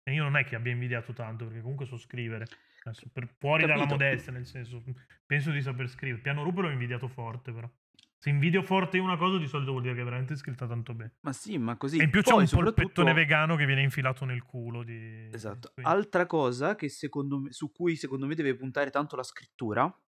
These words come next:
Speaker 2: e, è cercare di trovare un connubio, e questo per il futuro, con l'audio.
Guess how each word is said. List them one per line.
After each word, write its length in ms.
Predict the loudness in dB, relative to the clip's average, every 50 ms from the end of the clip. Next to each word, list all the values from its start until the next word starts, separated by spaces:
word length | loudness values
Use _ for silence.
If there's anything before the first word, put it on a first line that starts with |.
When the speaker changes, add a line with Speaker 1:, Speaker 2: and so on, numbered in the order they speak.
| _ _ _ _ _ _ _ _ _ _ _ _
Speaker 2:
e, 800 | -12 -6 -2 0 0 2 2 4 4 4 4 4 2 0 -2 _
è 140 | 0 0 0
cercare 460 | 2 0 -2 -2 -2 -2 0 0 0
di 80 | 0 -2
trovare 280 | -2 0 2 2 4
un 100 | 2 0
connubio, 880 | -2 -4 -4 -4 -2 -2 -2 -4 -4 _ _ 2 2 2 0 -2 -8 _ _ _
e 100 | _ -16
questo 420 | -8 -8 -6 -4 -6 -8 -8 -10 _ _ _ _ _
per 120 | _ -8 -8
il 60 | -8
futuro, 460 | -8 -10 -8 -4 -2 -2 -2 -4 -6 -10 -20 -20 _ _
con 180 | 2 4 4
l'audio. 540 | 6 4 4 2 0 -2 -4 -6 -6 -6 -12